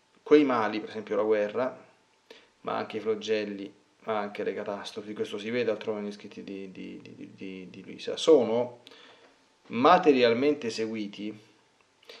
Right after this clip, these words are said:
ed anche orditi dai demoni. La divina giustizia o il divino castigo non è, come dire, un atto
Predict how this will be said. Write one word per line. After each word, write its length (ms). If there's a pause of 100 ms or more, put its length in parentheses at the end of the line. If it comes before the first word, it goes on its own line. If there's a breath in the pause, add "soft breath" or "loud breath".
(200 loud breath)
ed 200
anche 340
orditi 760 (680)
dai 560 (280)
demoni. 480 (3000 loud breath)
La 220
divina 400
giustizia 880
o 120
il 160
divino 340
castigo 840
non 220
è, 220
come 240
dire, 220
un 160
atto 680